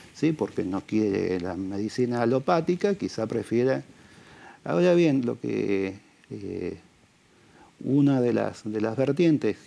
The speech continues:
que, que se supone que este hongo, eh, viene a traer soluciones, la vertiente de la depresión,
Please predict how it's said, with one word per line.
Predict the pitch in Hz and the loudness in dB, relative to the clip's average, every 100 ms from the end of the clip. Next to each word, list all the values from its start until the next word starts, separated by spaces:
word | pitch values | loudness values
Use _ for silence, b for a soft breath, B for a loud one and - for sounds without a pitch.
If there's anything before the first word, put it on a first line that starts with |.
| - | -12
que, | 101 95 87 85 85 - - | -8 -6 -4 -6 -8 -12 -14
que | - 85 | -14 -14
se | - - | -12 -12
supone | - - 139 139 117 | -8 0 4 4 2
que | 101 | -2
este | - 104 | -2 -2
hongo, | 113 117 104 92 - b b b b b _ | 0 0 -2 -4 -6 b b b b b _
eh, | 110 98 87 87 | -12 -8 -6 -2
viene | 113 123 | 0 0
a | 117 | 0
traer | 113 120 | 0 0
soluciones, | - 139 151 202 202 170 - | 2 2 2 2 4 2 0
la | 101 | -2
vertiente | 95 95 - 131 127 | -2 -2 -2 0 0
de | 113 | 0
la | 101 101 | 0 -2
depresión, | 104 101 104 - - | -4 -4 -6 -6 -12